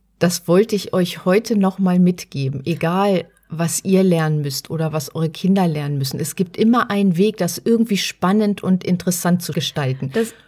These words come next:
Speaker 2: das heißt, ein Mathe-Land zu schaffen, muss nicht notwendigerweise heißen, dass man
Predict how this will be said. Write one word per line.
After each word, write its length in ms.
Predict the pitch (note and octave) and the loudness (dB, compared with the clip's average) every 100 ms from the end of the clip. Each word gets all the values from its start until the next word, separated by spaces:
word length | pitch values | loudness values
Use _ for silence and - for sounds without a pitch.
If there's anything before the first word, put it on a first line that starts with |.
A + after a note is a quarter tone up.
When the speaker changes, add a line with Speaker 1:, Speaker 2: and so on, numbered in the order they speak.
| _ _ _ - | _ _ _ -6
Speaker 2:
das 220 | A#3 A3+ | -4 -2
heißt, 440 | A#3 A#3+ B3+ - - | 2 4 2 -4 -4
ein 420 | - A3 G#3+ G#3+ - | 0 0 0 -4 -6
Mathe-Land 1040 | G#3+ G#3+ G#3+ C4 - C4+ A#3+ G#3+ A#3 D#4+ - | -4 2 2 2 0 2 4 4 4 2 -2
zu 140 | D4+ | -4
schaffen, 580 | C4+ D4+ D#4 - D#4 D4+ | -4 0 0 0 -8 -6
muss 300 | A#3 A#3+ C#4 | -2 -2 0
nicht 300 | B3+ B3 - | -2 -4 -4
notwendigerweise 1040 | A#3+ B3+ B3 A#3+ A#3 A3 G#3+ G#3+ G#3+ G3+ F#3 | -2 0 0 0 2 0 0 0 -2 -4 0
heißen, 540 | G#3+ A#3 - A#3+ A3+ | 2 2 0 -4 -2
dass 380 | G3+ G#3 - - - _ _ - | -2 -2 -4 -10 -18 _ _ -12
man 500 | G#3+ G#3+ A3+ A3 | -8 0 0 2